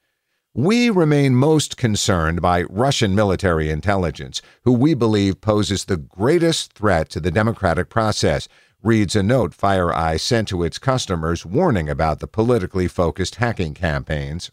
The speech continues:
referring to the group by the name A P T twenty-eight. The targeting of political organizations is a common feature of cyber espionage.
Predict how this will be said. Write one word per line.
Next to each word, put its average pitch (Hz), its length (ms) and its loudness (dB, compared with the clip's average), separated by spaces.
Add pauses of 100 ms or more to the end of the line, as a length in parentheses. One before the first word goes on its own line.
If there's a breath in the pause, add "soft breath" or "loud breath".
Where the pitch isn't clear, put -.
referring 120 500 0
to 101 120 0
the 87 80 -2
group 90 240 -2
by 92 160 0
the 98 100 2
name 90 320 -2
A 104 160 0
P 101 160 -2
T 87 220 -4
twenty-eight. 92 640 -2 (500)
The 120 100 2
targeting 170 680 0
of 95 160 -2
political 113 540 0
organizations 95 920 0
is 117 180 -4
a 120 80 -2
common 185 520 0
feature 98 640 -2
of 85 160 -2
cyber 104 500 0
espionage. 73 880 -4